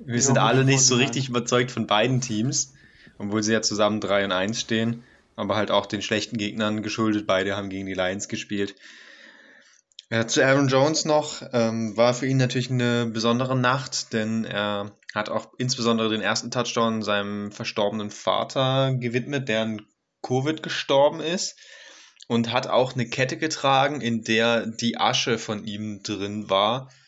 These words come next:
Speaker 1: hat die dann beim vierten Touchdown auch in der Endzone verloren. Später hat sie dann ein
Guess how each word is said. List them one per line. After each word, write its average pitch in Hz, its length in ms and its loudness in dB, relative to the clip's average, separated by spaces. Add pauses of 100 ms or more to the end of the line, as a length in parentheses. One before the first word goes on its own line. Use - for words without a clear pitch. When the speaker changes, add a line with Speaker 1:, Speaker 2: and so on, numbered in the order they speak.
(120)
Speaker 1:
hat 107 200 -2
die 131 80 2
dann 117 240 4
beim 107 320 0
vierten - 380 -6
Touchdown 120 500 0
auch 101 200 -6
in 123 180 -4
der 104 180 0
Endzone 113 480 0
verloren. 101 640 -2 (880)
Später 110 420 2
hat 110 160 0
sie 117 80 -4
dann 104 160 0 (540)
ein 95 80 -18